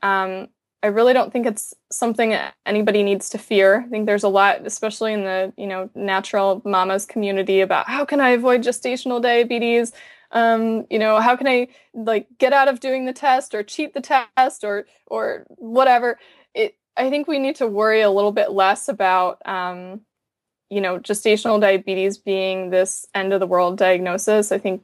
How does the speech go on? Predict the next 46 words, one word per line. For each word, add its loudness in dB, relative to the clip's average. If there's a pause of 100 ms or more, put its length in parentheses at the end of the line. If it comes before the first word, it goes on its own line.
(140)
most 0
of 4
the -14
time 2
it's -4
pretty -2 (140)
easy 0
to -2
manage. 0 (420)
And 0
the, 2 (140)
the 4 (200)
types -2
of -2
food, -4 (140)
<laughs> -20
as -8
long 4
as 2
you're 4
not 0
following 2
the -2
conventional -4 (680)
guidelines 2
on 2
it, -2
which -8
are 0
really 0
high 2
carb. 0
I -8
mean, -10
they -4
recommend -2
a -2
minimum -4
of -6
a 0
hundred -4
and -4
seventy-five 2
grams -2
of -10
carbs 0